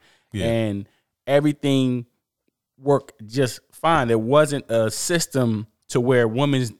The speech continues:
Speaker 2: didn't have a, a, a, an opinion, or they were minimized, or they
Speaker 1: Right.
Speaker 2: were, uh, marginalized. They were treated differently. They
Speaker 1: Right.
Speaker 2: were treated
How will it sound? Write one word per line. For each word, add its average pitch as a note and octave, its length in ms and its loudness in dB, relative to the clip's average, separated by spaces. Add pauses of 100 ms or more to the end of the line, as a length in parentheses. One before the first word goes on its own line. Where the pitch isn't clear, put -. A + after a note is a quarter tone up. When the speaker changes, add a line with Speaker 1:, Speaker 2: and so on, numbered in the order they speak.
(220)
Speaker 2:
didn't C3 200 -2
have G3+ 640 2
a, A#2 560 4
a, A2+ 40 -4
a, G#2+ 520 -2
an G#2 100 -6
opinion, A2 540 -2
or A2 220 -2
they A#2+ 180 0
were G#2+ 320 -2 (320)
minimized, A2 920 0 (400)
or A#2+ 200 4
they B2+ 180 4
Speaker 1:
Right. G2 140 4
Speaker 2:
were, A2+ 380 0 (320)
uh, G#2 340 0
marginalized. A#2 1300 2
They B2+ 180 0
were A#2+ 360 2 (100)
treated C3+ 480 -2
differently. G2+ 640 -4 (300)
They C3+ 200 2
Speaker 1:
Right. C3+ 80 0
Speaker 2:
were B2+ 140 2
treated F3 420 -4